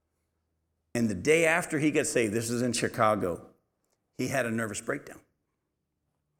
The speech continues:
He ends up in the hospital. And I go to visit him.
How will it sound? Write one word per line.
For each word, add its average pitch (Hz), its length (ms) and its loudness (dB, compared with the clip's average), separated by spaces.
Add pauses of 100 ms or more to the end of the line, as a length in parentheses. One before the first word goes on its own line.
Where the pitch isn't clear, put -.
(260)
He 151 60 2
ends 143 140 2
up - 100 -4
in 113 80 -6
the 98 60 -8
hospital. - 460 -14 (1500)
And 139 100 -6
I 151 60 0
go 185 140 4
to 170 60 4
visit 180 300 4
him. 101 140 -8